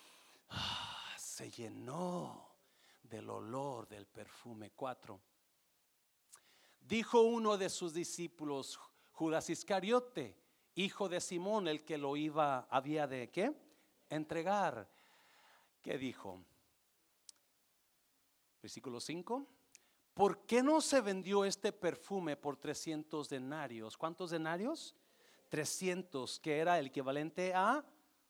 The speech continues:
un año de trabajo. No un día, no una semana, no un mes. ¿Cuánto? Un año.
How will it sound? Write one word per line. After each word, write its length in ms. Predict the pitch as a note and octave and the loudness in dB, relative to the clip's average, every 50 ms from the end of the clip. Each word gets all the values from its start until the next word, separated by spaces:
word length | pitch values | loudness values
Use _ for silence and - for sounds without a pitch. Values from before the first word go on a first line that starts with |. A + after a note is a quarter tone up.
| _ _ _ | _ _ _
un 320 | - D3+ E3+ F3 F3+ E3+ E3+ | 4 6 6 6 4 2 2
año 300 | E3+ E3 D#3 D3+ C#3+ B2+ | 0 0 0 -2 -2 -4
de 100 | C3 B2 | -6 -8
trabajo. 480 | - - B2+ A#2 A#2 G#2 - - - _ _ _ _ _ _ _ _ _ _ _ _ _ _ _ _ _ | -6 -6 -6 -4 -4 -6 -8 -12 -20 _ _ _ _ _ _ _ _ _ _ _ _ _ _ _ _ _
No 220 | - G#2+ A#2+ C#3 F3+ | -10 -6 -2 0 0
un 100 | A3 A#3 | 0 0
día, 340 | B3 A3 A3 A#3 A#3+ B3+ A#3+ - - | 2 2 2 2 0 -2 -4 -8 -10
no 100 | - A#2+ | -8 -4
una 160 | C3+ D#3 F#3 F#3+ | -2 0 0 0
semana, 480 | - C4 A#3+ A3 G#3 G#3 G#3 G#3+ G#3 | 2 2 2 4 4 4 4 2 0
no 180 | F#3 F#3 F#3+ G3+ | 2 2 2 2
un 60 | G#3 | 2
mes. 220 | F#3+ D3 B2+ - | 0 0 -2 2
¿Cuánto? 500 | - - F#3+ G3+ G3 C4 C#4+ C#4+ - - - - _ _ _ _ _ _ _ _ _ _ | 4 4 4 6 6 6 6 6 4 -2 -16 -20 _ _ _ _ _ _ _ _ _ _
Un 180 | - G3 G#3+ G3+ | 0 0 2 2
año. 340 | F3 D3+ C3+ A#2 G#2 F#2 | 0 0 -2 -4 -6 -8